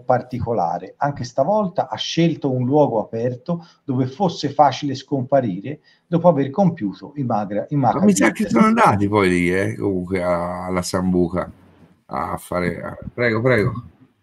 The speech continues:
Speaker 1: L'altezza dell'assassino non sarebbe inferiore a un metro e ottantacinque.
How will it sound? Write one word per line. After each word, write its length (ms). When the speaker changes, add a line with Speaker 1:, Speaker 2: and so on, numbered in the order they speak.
Speaker 1:
L'altezza 580
dell'assassino 840
non 160
sarebbe 440
inferiore 600
a 220
un 180
metro 320
e 20
ottantacinque. 1120